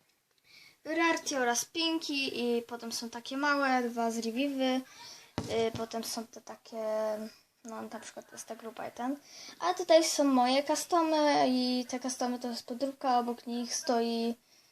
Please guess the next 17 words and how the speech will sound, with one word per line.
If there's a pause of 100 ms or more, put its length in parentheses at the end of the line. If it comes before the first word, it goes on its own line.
(260)
ta
kamiętowa
podróbka. (2250)
A
więc
tak,
teraz
dodatki.
Trzymam
je
w
takim
okropnym
opakowaniu,
ale (220)
przydaje
się.